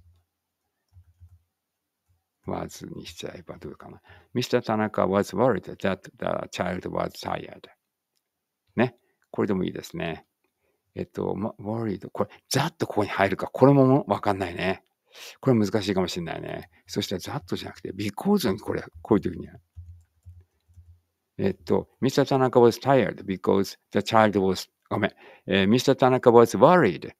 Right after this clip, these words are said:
because the child was tired.えっと、でね、もしこのworriedが出てこない時には、sorry。<laughs> えっ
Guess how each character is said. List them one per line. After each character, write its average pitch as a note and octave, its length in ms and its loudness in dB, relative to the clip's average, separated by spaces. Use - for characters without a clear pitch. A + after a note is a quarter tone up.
because A2 420 4
the F#2 160 -2
child G2 380 0
was F2+ 520 -2
tired. - 500 -4
え - 300 -14
っ - 20 -20
と、 - 600 -12
で G#2 160 -2
ね、 G#2 80 2
も B2 140 4
し C3+ 60 -6
こ D3+ 100 2
の A#2 80 4
worried D#3+ 480 4
が G#2 80 0
出 C3 120 4
て B2 100 2
こ B2 120 2
な B2+ 80 6
い B2 80 4
時 F#2+ 240 -4
に F#2 60 -4
は、 - 180 -10
sorry。 D#3+ 600 2
<laughs> - 680 -20
え G2 180 2
っ F#2+ 80 -4